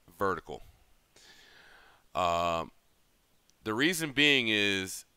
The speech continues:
you're not going to be able to delete the, uh,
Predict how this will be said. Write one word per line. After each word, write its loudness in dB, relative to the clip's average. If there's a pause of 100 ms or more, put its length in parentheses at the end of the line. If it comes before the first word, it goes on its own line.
(280)
you're -2
not 0
going -2
to -6
be -2
able -2 (680)
to -10
delete -6 (600)
the, -10
uh, -6